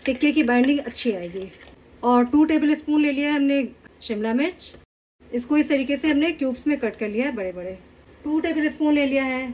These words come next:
red bell pepper, two टेबल स्पून ले लिया है टमाटोज, टू टेबल स्पून ले लिया है yellow bell pepper। इन सारी सब्जियों को हमने cubes में cut किया है। देखिए सब इस तरीके से cubes में ही कटी हुई हैं।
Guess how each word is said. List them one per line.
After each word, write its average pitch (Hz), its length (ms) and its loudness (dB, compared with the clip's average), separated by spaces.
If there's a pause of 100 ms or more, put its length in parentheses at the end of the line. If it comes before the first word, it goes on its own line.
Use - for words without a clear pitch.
(120)
red 214 180 -4
bell 254 160 -4
pepper, 277 320 -4 (640)
two 302 140 -2
टेबल 311 300 0
स्पून 311 280 2
ले 302 140 4
लिया 285 220 2
है 294 280 2 (340)
टमाटोज, 226 460 -2 (960)
टू 311 140 0
टेबल 311 320 2
स्पून 311 280 4
ले 294 120 4
लिया 285 220 2
है 302 240 -2 (360)
yellow 233 280 2
bell 285 180 2
pepper। 339 400 -4 (260)
इन 240 180 2
सारी 269 300 4
सब्जियों 302 320 2
को 311 100 -2
हमने 302 200 4
cubes 294 360 -2
में 320 140 4
cut 277 200 -2
किया 294 140 -2
है। 320 100 -2
देखिए 254 300 -4
सब 285 200 -4
इस 254 100 -6
तरीके 262 260 -4
से 294 120 -8
cubes 240 360 -2
में 262 80 -2
ही 294 60 -2
कटी 214 240 -8
हुई 190 180 -8
हैं। 190 180 -12